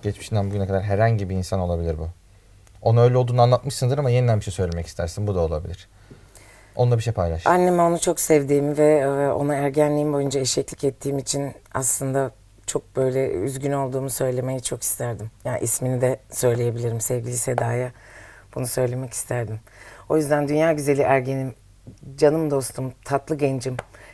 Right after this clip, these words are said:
Speaker 2: Yani şu anda on iki yaşından yirmi beş yaşına kadar olan ve bizi izleyen dünya güzeli insanlardan rica ediyorum. Bugün aksiliğiniz de üzerinizde olabilir. Canınız bu memlekette genç olmaya çok sıkılıyor da olabilir.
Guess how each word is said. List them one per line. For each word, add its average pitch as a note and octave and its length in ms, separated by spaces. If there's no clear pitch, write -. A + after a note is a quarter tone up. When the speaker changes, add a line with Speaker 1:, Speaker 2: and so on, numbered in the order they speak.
Speaker 2:
Yani C#3+ 200
şu - 160
anda D#3+ 220
on E3 120
iki D#3 220
yaşından D3+ 320
yirmi D3+ 220
beş D#3+ 200
yaşına C#3+ 260
kadar C#3 220
olan D3 280
ve C#3 100
bizi C#3 180
izleyen C#3 380
dünya C#3 220
güzeli C3 300
insanlardan C3 720
rica C#3+ 280
ediyorum. C3+ 400
Bugün D#3+ 280
aksiliğiniz D#3 640
de D3+ 80
üzerinizde D3 520
olabilir. C#3+ 420
Canınız C#3 440
bu C#3 40
memlekette C#3 540
genç C3+ 280
olmaya C3+ 260
çok C#3 220
sıkılıyor C#3 440
da C#3 60
olabilir. C3+ 520